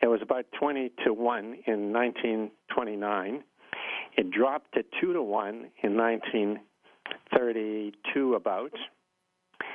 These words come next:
went up to twenty-seven, twenty-eight in, in about nineteen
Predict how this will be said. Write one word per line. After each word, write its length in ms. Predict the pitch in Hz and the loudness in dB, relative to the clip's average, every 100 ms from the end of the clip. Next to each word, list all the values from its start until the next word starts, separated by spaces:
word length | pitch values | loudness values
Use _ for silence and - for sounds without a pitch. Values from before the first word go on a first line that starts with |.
| - - _ _ _ | -14 -18 _ _ _
went 160 | 120 139 | 4 4
up 220 | 131 - | 0 0
to 220 | 123 113 - - _ _ - | 0 0 -4 -20 _ _ -2
twenty-seven, 960 | 131 135 113 - - - 143 131 110 110 _ _ _ _ _ - | 0 0 -2 -6 -2 -2 -2 -4 -8 -12 _ _ _ _ _ -2
twenty-eight 640 | 131 113 107 131 107 113 - _ _ _ _ - - - - - | 0 -2 2 2 2 -4 -10 _ _ _ _ -10 -10 -14 -8 0
in, 200 | 110 101 | 2 2
in 220 | - 143 | 2 2
about 300 | - 113 104 | 2 0 -2
nineteen 540 | 117 117 110 113 110 | 0 0 -2 -2 -2